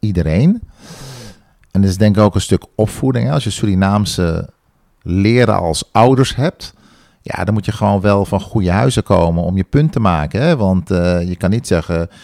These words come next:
je moet alles beargumenteren. Mijn moeder is, eh, l-, eh, Nederland, eh, lerares Nederlands, dus we hadden echt discussies met het woordenboeken. Ehm, ik zei vroeger toen ik klein was, zei ik: "Ja, hij is groter dan mij. Dan,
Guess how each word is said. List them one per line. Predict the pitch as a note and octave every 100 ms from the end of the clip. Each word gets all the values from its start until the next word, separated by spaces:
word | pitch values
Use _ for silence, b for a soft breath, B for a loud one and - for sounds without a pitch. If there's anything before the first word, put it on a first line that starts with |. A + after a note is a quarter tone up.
| B -
je |
moet | G#2+ -
alles | C#3 A2
beargumenteren. | E2+ G#2 F#2+ G2 F#2+ F2+ D#3 B2+ D#2 E2+ - B B -
Mijn | F2+
moeder | G#2+ G2+
is, | F#2 - F#2 G2
eh, | F#2 F2+ F2+ F2+ F2+
l-, | E2 F2+ F2+ G#2
eh, | F2
Nederland, | F2 G2 A2 F#2+ F#2 G2
eh, | E2+ E2+
lerares | E2 F#2 G2 G2+ F2+ F#2 -
Nederlands, | E2 F#2 B2+ C#3 F3
dus | - E2
we | E2+
hadden | E2
echt | E2 F#2 - E2
discussies | E2+ - G2 -
met | F2+
het | D#2 D2
woordenboeken. | E2+ A2 G#2+ B2 D#3+ F3 B B B B B _
Ehm, | - E2+ E2 D2+ D2+ E2 F2 G2+ - _ _ _ _
ik | -
zei | C2+
vroeger | - F#2+ D2
toen | E2
ik | D#2
klein | - D#2 D2+
was, | D2
zei | -
ik: | D#2
"Ja, | E2+ E2 E2+
hij | D#2+ G2
is | -
groter | - B2 B2+ A#2
dan | A2+
mij. | G#2+ E2 D2 E2+ - _
Dan, | - C#2 F#2+ G2 G#2+ B2 D3+